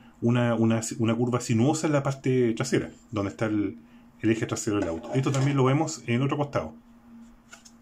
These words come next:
En la parte trasera nuevamente nos encontramos con un paragolpes cromado. Viene con dos topes de goma, muy de los años setenta en todo caso.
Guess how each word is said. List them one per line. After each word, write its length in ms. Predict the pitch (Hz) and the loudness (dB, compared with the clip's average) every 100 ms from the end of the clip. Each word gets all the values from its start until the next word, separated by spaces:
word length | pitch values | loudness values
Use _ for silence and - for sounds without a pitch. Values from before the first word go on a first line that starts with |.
| - - - - - - | -20 -20 -20 -20 -8 0
En 120 | 127 | 2
la 60 | 135 | 2
parte 220 | 143 170 | 2 0
trasera 360 | 131 - 160 | -2 0 0
nuevamente 360 | 160 143 143 147 | 2 4 2 2
nos 100 | 143 | 2
encontramos 440 | 131 120 131 139 135 | 2 2 2 2 2
con 220 | 117 113 | 2 2
un 160 | 113 | 2
paragolpes 420 | 107 104 110 110 - | 0 2 2 0 -2
cromado. 440 | 113 143 151 196 - - - - | 0 2 0 -4 -16 -20 -20 -8
Viene 200 | 104 107 | -2 0
con 140 | 104 101 | 2 0
dos 120 | 104 | -2
topes 240 | 117 113 | -2 -2
de 80 | 98 | 0
goma, 280 | 101 143 113 | 2 2 0
muy 300 | 98 95 110 | -2 2 2
de 40 | |
los 80 | 104 | 2
años 160 | 110 107 | -2 -2
setenta 340 | - 127 107 | -4 -4 -4
en 80 | 82 | -6
todo 140 | 90 | -6
caso. 300 | 95 - - | -6 -10 -14